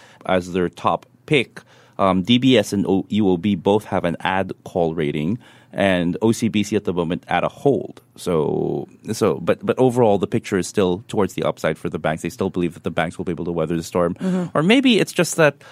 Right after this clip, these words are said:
Speaker 1: digital banking aside, maybe there's room for everybody at the moment.
Speaker 2: Actually, I'm n-, I'm not shocked or surprised that companies are, are looking at diversifying. I mean, look, we go back,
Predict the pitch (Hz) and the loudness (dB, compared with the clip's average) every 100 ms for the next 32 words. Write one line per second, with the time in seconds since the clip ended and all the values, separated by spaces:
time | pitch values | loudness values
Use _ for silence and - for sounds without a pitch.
0 | - 151 143 170 123 117 127 135 101 - | -2 2 4 4 2 -2 -2 -2 0 0
1 | 87 117 160 156 131 123 110 95 95 110 | 0 2 2 2 2 0 0 0 0 0
2 | 90 76 - _ - - - 87 78 - | -2 -4 -8 _ -18 -12 -6 -2 -2 -4
3 | - - 330 - 247 147 226 240 - 233 | -6 -4 -2 2 2 4 2 2 2 2
4 | 254 226 - - 180 156 165 - 170 - | 4 2 0 0 2 4 2 -2 -4 -2
5 | 147 170 156 160 - 143 - 165 160 165 | 0 0 2 0 0 0 0 -2 -2 0
6 | 156 147 143 131 - 135 131 139 156 143 | 0 0 0 0 0 -2 -2 -2 -2 -2
7 | 82 135 127 131 131 - 139 131 87 139 | -2 -2 -2 -2 -4 -4 -2 0 0 0
8 | 135 135 131 - 131 - - 131 131 151 | 2 0 -2 -4 -4 -4 -6 -8 -2 -2
9 | 127 147 143 135 - | 0 0 0 0 -6